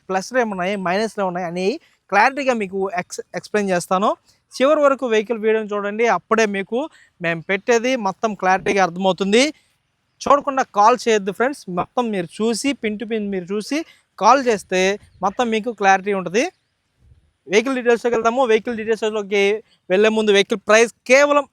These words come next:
అరవై ఐదు వేలు మాత్రమే. అరవై ఐదు వేలకి వెహికల్ మీరు సొంతం చేసుకోవచ్చు. లెర్నింగ్ పర్పస్ కానీ ఫ్యామిలీ పరంగా కానీ వెహికల్ యూజ్ చేసుకునే వాళ్ళకి మంచి ఫ్యామిలీ పరంగా వెహికల్ బాగా సెట్ అవుతుంది. వెహికల్ పరంగా ఐదు వేలు ఆఫీస్ కమిషన్ అయితే ఛార్జ్ చేస్తామండి. వెహికల్ మీకు ఇంటీరియర్ కూడా మీకు చూసి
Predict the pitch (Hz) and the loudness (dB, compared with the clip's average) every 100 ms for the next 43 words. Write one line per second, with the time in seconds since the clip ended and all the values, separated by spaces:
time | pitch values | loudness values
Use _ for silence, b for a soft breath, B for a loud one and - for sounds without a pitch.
0 | - 190 208 214 196 185 180 175 160 175 | -2 0 2 0 0 -2 -6 -4 -8 -8
1 | 185 240 b b b - 196 208 196 185 | -2 -2 b b b -2 0 2 0 0
2 | 226 226 254 208 196 208 208 185 170 180 | -2 -4 -2 0 2 0 -2 -2 -4 -6
3 | 180 196 190 170 - 185 - 240 190 175 | -6 -6 -4 -4 -4 -4 -2 0 2 0
4 | 233 240 220 190 - 180 190 254 b b | 0 -2 -4 -6 -6 -4 -2 -2 b b
5 | b - 180 214 226 202 196 190 180 185 | b 0 2 2 0 -2 -2 -2 -2 -2
6 | 185 180 208 190 190 - 190 - 175 160 | -4 -4 -6 -10 -8 -4 -4 -6 -8 -8
7 | 151 160 165 185 214 170 b b b _ | -8 -10 -10 -8 -6 -6 b b b _
8 | 190 220 247 208 196 185 185 175 175 180 | 0 2 0 0 0 0 -2 -2 -4 -2
9 | 165 160 - 156 170 165 175 214 302 b | -2 -2 -6 -2 -2 -2 0 0 0 b
10 | b - 208 240 233 220 214 208 254 233 | b 0 2 2 2 2 4 4 4 2
11 | _ _ - 185 190 208 220 175 180 220 | _ _ -2 0 2 2 4 2 0 -6
12 | - 202 196 - 185 196 - 156 160 175 | -2 -2 -2 -6 -4 -4 -2 -2 -2 -4
13 | 165 180 175 175 233 190 190 214 185 160 | -4 -2 -2 2 2 2 0 -2 -2 -4
14 | 160 165 185 208 196 196 190 175 190 190 | -4 -4 -2 -2 -2 -2 -2 -4 -6 -8